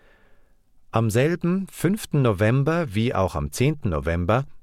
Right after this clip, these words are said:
hatte die Credit Suisse zu wenig Geld, um die Vorschriften zu erfüllen.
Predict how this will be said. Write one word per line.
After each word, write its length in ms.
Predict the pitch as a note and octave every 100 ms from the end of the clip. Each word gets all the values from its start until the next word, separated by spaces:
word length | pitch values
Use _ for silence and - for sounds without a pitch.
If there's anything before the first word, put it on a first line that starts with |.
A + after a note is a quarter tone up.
| -
hatte 320 | - C#3+ D3 D#3
die 100 | D3+
Credit 280 | B2 A#2+
Suisse 360 | A#2+ G2+ A2+ -
zu 140 | A#2+
wenig 320 | G#2+ A#2 B2+ -
Geld, 400 | C#3 - - - - -
um 140 | - F2
die 100 | E2+
Vorschriften 640 | A#2+ A#2+ - F2+ - E2
zu 140 | -
erfüllen. 480 | E2 - B2+ C#2 C#2